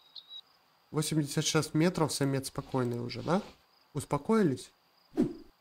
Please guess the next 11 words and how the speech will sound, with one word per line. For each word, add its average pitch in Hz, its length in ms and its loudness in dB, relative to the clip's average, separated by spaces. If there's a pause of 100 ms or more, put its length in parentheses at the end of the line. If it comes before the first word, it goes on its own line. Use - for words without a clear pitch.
(140)
Почему 185 440 6
вы 233 400 8
не 196 200 4
идёте 139 300 2
на 120 80 0
меня, 120 220 0
мне 123 200 -2
интересно? 127 520 -8 (2000)
Наготове 139 560 2
уже 117 200 -4
опять. - 300 -6